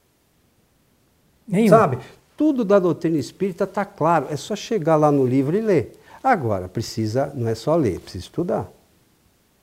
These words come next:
Speaker 2: Né? É importante que a gente estude pra conhecer. E aí, vem algum espírito falando alguma coisa, que a gente não sabe nem quem é, e a gente acha que aquilo que aquele espírito falou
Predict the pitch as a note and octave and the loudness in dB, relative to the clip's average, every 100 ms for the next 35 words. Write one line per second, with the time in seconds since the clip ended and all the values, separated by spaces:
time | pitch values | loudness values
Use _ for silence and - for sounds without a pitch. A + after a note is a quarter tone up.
0 | _ _ _ _ _ - C#3+ C#3+ - - | _ _ _ _ _ 0 0 0 -6 2
1 | C#3 C#3 C#3 B2+ C#3+ C3+ - - A#2 G2+ | 4 4 4 2 4 2 2 -2 0 0
2 | G#2+ - G#2 - - - G2+ G2+ G#2+ B2+ | -2 -4 -10 -10 -14 -8 -4 -4 -4 -6
3 | G3+ - - - C#4 C#4 C4+ C#4 D4 - | -8 -12 -18 -8 -8 -6 -2 -2 -2 0
4 | C#4+ A2+ - - _ _ _ _ _ _ | 2 2 -2 -20 _ _ _ _ _ _
5 | _ _ _ _ _ - C#3 D3+ F#3 B3 | _ _ _ _ _ -6 2 6 6 4
6 | C#3 - - - A2+ D3 E3+ D#3 C3+ A#2+ | 0 -4 -20 -16 0 4 6 6 4 0
7 | A#2 A#2 A2 G#2+ - - A#2 B2 G#2+ - | 0 0 0 -2 -8 -8 -2 0 -2 -8
8 | - A2 G#2+ G#2+ G2+ G2 G2 F#2+ E2 - | -8 -2 0 -2 -4 -6 -6 -8 -10 2
9 | F3+ D#3 G2+ - - - E3 C3+ B2+ A#2+ | 6 6 4 -4 -16 -4 0 0 0 -2
10 | A#2 - B2 A2 G#2 A#2 C3 - G#2 G#2+ | -2 -2 -2 0 0 0 0 0 -2 2
11 | D3+ D#3+ - - _ - - F3+ E3+ E3+ | 2 2 -4 -18 _ -20 -12 0 2 2
12 | C#3 D#3+ D#3+ D3+ B2 A#2+ G#2+ A#2 G#2 G#2+ | 2 -2 0 0 2 2 -2 -6 -6 -6
13 | - G#3 A#3 A3 F3 F3 C#3 B2+ - B2+ | -6 -8 -6 -4 -4 -2 -2 -4 -6 -6
14 | A#2+ A#2 - A2+ G#2 A#2+ G3+ - | -6 -8 -2 0 4 4 2 -2